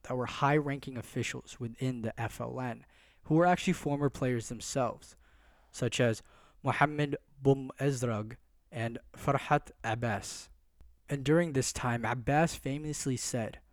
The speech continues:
"On a man-to-man basis, on the field of football, we can show them who is really superior."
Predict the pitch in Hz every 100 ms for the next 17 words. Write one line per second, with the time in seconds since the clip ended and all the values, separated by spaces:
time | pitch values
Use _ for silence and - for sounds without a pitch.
0 | _ _ - - - - 139 135 131 139
1 | 147 151 135 139 127 117 117 131 - 160
2 | - - - 135 127 - - 147 147 151
3 | 131 113 - 139 - 160 151 180 - _
4 | _ _ - 135 143 143 - 143 139 127
5 | - 143 123 101 107 135 123 - - -
6 | - 123 - 127 107 - 143